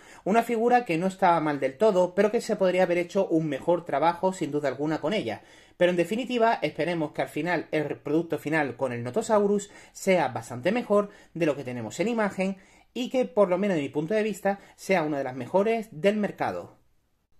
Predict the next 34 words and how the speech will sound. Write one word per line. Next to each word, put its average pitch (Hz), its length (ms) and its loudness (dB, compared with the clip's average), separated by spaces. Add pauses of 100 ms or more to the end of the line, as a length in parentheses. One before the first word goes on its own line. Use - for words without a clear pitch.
(540)
Y 247 120 -2
por 254 140 8
último, 202 340 2
no 156 80 0
menos 190 200 0
importante, 180 680 0
en 156 80 2
cuestión 175 560 0
a 143 40 0
lo 135 100 0
que 147 240 2
es 160 120 -2
básicamente 160 640 0
las 123 160 -4
figuras 147 360 0
de 131 120 -6
dinosaurios 139 560 -2
y 123 40 -8
criaturas 120 380 -6
prehistóricas, 202 680 0 (240)
vamos 226 260 2
a 254 60 4
hablar 240 260 4
de 190 60 0
una 226 140 0
figura 220 420 0
que 156 140 -2
ya 190 200 2
Slade 185 480 -2
ha 165 100 -2
trabajado 170 520 2
en 170 80 0
ocasiones 127 460 -8
anteriores, 180 600 2